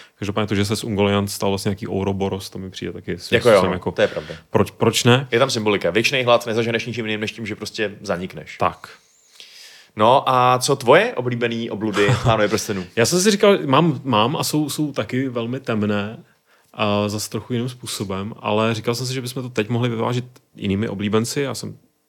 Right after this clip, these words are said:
Speaker 1: jako velký fanoušek, nejenom teda v rámci Tolkiena, prostě ptáků všeho druhu. Jakože fakt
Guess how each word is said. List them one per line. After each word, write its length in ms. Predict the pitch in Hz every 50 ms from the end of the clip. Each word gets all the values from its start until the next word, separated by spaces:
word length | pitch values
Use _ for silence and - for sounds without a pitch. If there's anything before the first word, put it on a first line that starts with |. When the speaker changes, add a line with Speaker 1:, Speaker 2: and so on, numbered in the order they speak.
| _ _ -
Speaker 1:
jako 180 | - - 107 95
velký 460 | 101 104 104 101 - 110 107 104 104
fanoušek, 580 | _ - - 104 98 98 - - 104 - - - _ _ _ - - _ _
nejenom 220 | - 107 101 107 104
teda 120 | 107 104
v 60 | 101
rámci 220 | 104 104 101 - -
Tolkiena, 340 | - 104 101 - - 92 87
prostě 240 | - - - -
ptáků 440 | - - - 92 92 92 - 95 90 95 -
všeho 240 | - - 101 90 95
druhu. 320 | 95 95 95 90 90 - - _ _ _ _ -
Jakože 260 | - - 107 95 95
fakt 240 | - - - -